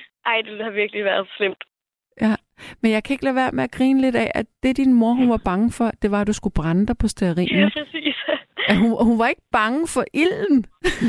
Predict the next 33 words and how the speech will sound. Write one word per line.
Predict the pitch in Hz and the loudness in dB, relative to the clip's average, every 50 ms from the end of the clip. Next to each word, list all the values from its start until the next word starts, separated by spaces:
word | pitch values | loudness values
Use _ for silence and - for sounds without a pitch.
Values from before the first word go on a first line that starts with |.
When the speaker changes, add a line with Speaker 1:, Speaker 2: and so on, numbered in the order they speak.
| - - - | 0 0 -2
Speaker 2:
<laughs> | 277 - - - _ _ _ _ _ _ _ - - 320 | -2 -2 -6 -20 _ _ _ _ _ _ _ -4 -2 0
Speaker 1:
Nej, | 311 285 294 285 | 2 2 2 2
det | 294 339 | 2 2
var | 339 | 2
mere | 269 262 262 262 320 - | 2 2 2 2 0 -2
stearinen. | - 349 - - 320 294 - 311 330 349 - - 311 311 - - - - | -4 -6 -6 -4 -4 -4 -4 -2 -2 -2 -2 -2 -4 -6 -6 -10 -10 -4
Speaker 2:
<laughs> | - 427 392 - - - 381 - | -4 -4 -4 -2 -4 -6 -4 0
Var | - 269 285 | 0 -2 0
det | 285 330 311 285 | 0 -2 -2 0
mærkeligt. | 294 262 240 226 262 302 - - - - 294 - - 277 _ - 339 - _ - 320 - _ - - - - - _ | 0 0 2 2 0 -2 -4 -4 -2 -2 -2 -2 -4 -10 _ -10 -12 -10 _ -8 -10 -10 _ -20 -20 -16 -16 -16 _
<laughs> | _ - - - 762 719 698 605 571 523 453 - 403 | _ -12 -8 -6 -6 -6 -6 -8 -10 -10 -4 -2 0
Åh, | 381 349 339 370 339 311 - | 2 2 4 2 2 0 -2
Gud. | - 285 269 269 285 - _ _ - - - - - - - - | 0 0 2 2 0 -2 _ _ -20 -18 -16 -14 -14 -14 -6 -2
Men | - 254 | 0 0
hvad | 247 254 285 294 | 2 0 0 0
så? | - - | 0 0
Er | 269 269 285 - - 254 | 0 0 0 0 0 0
du | 247 226 | 0 0
blevet | 240 233 240 226 | 2 2 0 0
bange | - 220 233 262 277 | 0 0 0 0 -2
for | - 294 | -4 -4
stearinlys | - - 285 269 262 277 277 294 277 277 269 - - | -2 0 0 0 0 0 0 0 0 -2 -2 -2 -2
efter | - 262 - - - | -2 -2 -2 -4 -4
det? | 262 262 262 277 - - _ _ _ _ _ _ _ _ _ _ _ _ _ - - | -2 -2 -2 -2 -4 -10 _ _ _ _ _ _ _ _ _ _ _ _ _ -4 -2
Speaker 1:
Nej, | 285 262 226 - 226 240 | 0 2 2 2 2 0
jeg | 220 - - | -2 -4 -4
leger | 247 254 240 233 233 240 254 - | -2 0 2 2 2 0 0 -2
stadig | - 247 226 240 254 | 0 0 0 2 2
lidt | 247 254 247 | 0 -2 -2
med | 254 233 233 | -2 -2 -2
det | 262 254 | -2 -4
nogle | 254 247 | -6 -2
gange. | 247 262 262 269 294 | -2 0 0 0 0